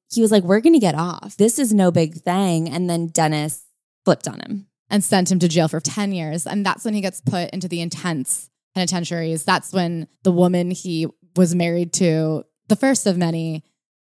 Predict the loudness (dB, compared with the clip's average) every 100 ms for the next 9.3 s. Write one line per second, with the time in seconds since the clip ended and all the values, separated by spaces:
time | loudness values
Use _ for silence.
0 | 0 2 2 2 2 0 0 0 -2 0
1 | -2 0 -2 -2 0 0 -2 -4 -2 -2
2 | -4 -6 -6 -6 -4 -4 -4 -4 -2 -2
3 | -4 -4 -6 -6 -8 -10 -12 -10 -10 -6
4 | 0 2 2 2 2 2 4 4 4 2
5 | 0 0 -2 -6 -8 -4 -2 -2 -6 -10
6 | _ -8 -2 -2 -2 0 0 -2 -6 -10
7 | _ 4 6 6 2 -2 -4 -4 -8 -12
8 | _ -2 2 2 2 2 2 2 0 -2
9 | -4 -4